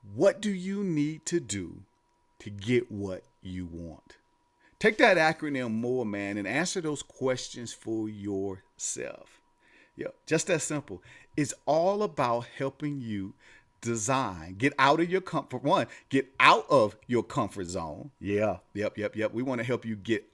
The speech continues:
out of your comfort zone. We want, we were looking to help you f-,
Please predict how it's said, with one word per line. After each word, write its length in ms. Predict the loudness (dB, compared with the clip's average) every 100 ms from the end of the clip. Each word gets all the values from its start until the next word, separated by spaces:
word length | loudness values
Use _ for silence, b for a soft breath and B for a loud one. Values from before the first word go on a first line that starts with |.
| _
out 300 | 0 2 0 0
of 340 | 0 0 -4 -12 -10
your 100 | -8
comfort 400 | -6 -8 -8 -12
zone. 380 | -12 -14 -16 -18 b b b b _ _ _ _ _ _ _ _ _ _ _ -20 _ _ _ _ _ _ _ _ -20 _ _ _ _ _ _ -20 _ _ _ _ _
We 100 | -4
want, 300 | -2 -4 -2
we 120 | 0
were 140 | 2 0
looking 320 | -4 -2 -4
to 220 | -2 -4
help 280 | -2 -4 -2
you 120 | -6
f-, 160 | -8